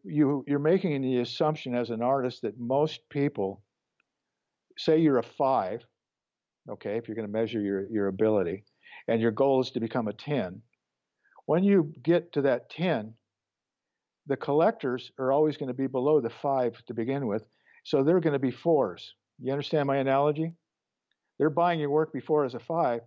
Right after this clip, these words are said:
So what happens is you've got, you've wasted five points by becoming a ten. They don't know the difference. Now, that's being a little bit,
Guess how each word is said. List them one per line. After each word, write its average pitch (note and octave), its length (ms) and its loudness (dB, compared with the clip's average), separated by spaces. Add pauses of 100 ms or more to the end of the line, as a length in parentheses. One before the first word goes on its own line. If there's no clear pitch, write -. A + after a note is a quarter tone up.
(260)
So D#3 180 2
what D#3 220 0
happens E3 420 -2
is C#3 140 -6
you've D3 160 -6
got, D3+ 180 0 (240)
you've E3 160 -2
wasted F#3 340 -2
five F3 460 -2
points D#3+ 320 -4
by C#3+ 140 -2
becoming D#3+ 320 -2
a B2+ 60 -2
ten. E3 360 -2 (220)
They A#3 120 2
don't G#3+ 160 0
know C3+ 140 -4
the E3 80 -2
difference. - 560 -2 (640)
Now, D3 80 2
that's F#3 220 0
being G3 180 0
a D#3 60 0
little F3+ 260 2
bit, D3+ 280 0